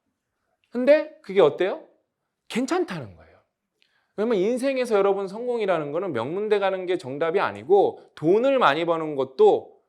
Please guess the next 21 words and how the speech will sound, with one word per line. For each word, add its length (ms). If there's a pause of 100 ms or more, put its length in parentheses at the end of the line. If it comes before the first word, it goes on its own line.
성공의 460
여러분 300
끝이 260
아니에요. 680 (1000)
그럼 200
인생의 380
성공은 460
뭐다? 420 (140)
그게 200
세 160
번째 360
얘기로 440
연결이 380
됩니다. 420 (920)
세 160
번째 300
얘기는 260
제가 240
깨달은 340
건 120
뭐냐면은 540